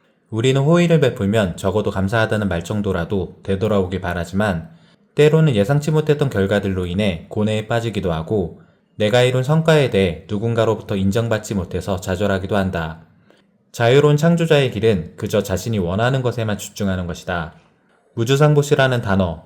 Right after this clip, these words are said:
마음에서조차도 벗어나 자유를 누려보자. 우리는 그저 원하는 것을, 순수하게 원하는 것을 계속 이어가며 자유로운 창조를 이어갈 수 있다. 원하는 것에만 집중하면 타인의 반응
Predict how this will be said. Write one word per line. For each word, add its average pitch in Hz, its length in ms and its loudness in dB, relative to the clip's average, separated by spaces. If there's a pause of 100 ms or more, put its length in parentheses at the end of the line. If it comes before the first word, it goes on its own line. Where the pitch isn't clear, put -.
마음에서조차도 98 840 -2
벗어나 90 600 -4
자유를 104 440 0
누려보자. 87 680 -4 (480)
우리는 139 360 2
그저 120 240 -2
원하는 127 420 2
것을, 143 220 -4
순수하게 170 500 0
원하는 113 520 0
것을 95 420 -4
계속 95 300 -4
이어가며 92 640 -2 (140)
자유로운 117 440 0
창조를 135 440 -2
이어갈 92 260 -2
수 85 120 -12
있다. 82 440 -8 (580)
원하는 143 400 4
것에만 156 360 2
집중하면 104 680 -2
타인의 135 360 -2
반응 90 400 -2